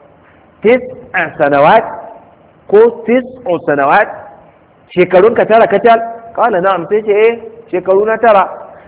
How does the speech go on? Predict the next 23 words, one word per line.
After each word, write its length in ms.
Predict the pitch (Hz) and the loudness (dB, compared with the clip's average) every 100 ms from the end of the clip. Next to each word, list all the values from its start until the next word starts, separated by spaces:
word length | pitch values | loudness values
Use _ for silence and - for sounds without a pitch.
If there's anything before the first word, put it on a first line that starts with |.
| - | -4
Li'annani 640 | 143 180 190 190 233 214 | 2 2 2 0 0 -2
ahsabu 600 | 196 185 170 - 214 214 | -4 -4 -4 -4 -2 2
umri 600 | 180 180 208 185 185 196 - - - | 2 2 2 2 2 -2 -12 -20 -18
min 260 | 117 156 175 | -4 -2 0
tarikhi 560 | 170 165 170 208 - 160 | 0 2 2 0 -2 -6
dukhuli 640 | 139 147 - 247 240 180 160 | -4 -6 -2 -2 2 0 0
fi 120 | 151 | -4
hadhihi 380 | 143 131 135 135 | -2 -2 -2 -6
ad-da'wa." 460 | 98 98 127 107 104 - - - | -4 -2 0 0 -4 -14 -14 -4
Domin 340 | 175 226 247 | -2 0 -2
ni 340 | 277 311 262 - - - _ - | -4 -6 -8 -14 -20 -20 _ -14
ina 340 | 220 247 233 180 | -10 -6 -6 -6
kidayan 760 | - 160 151 196 202 214 214 214 | -6 -6 -2 0 0 -2 -4 -6
shekaru 720 | 196 165 151 147 143 156 170 175 | -6 -6 -4 -4 -4 -2 -2 -2
na 300 | 175 175 175 | -2 -2 -2
ne 220 | 170 147 - | -4 -6 -2
a 120 | 135 | -2
lokacin 720 | 139 170 190 165 143 180 165 135 | 0 -2 -2 -4 -6 -8 -8 -6
da 120 | 127 | -6
na 140 | 147 | -6
shiga 280 | 156 120 127 | -8 -6 -2
wannan 580 | 131 143 143 135 117 98 | -2 -2 -6 -8 -8 -6
da'awa, 480 | 110 87 92 107 | -4 -2 0 0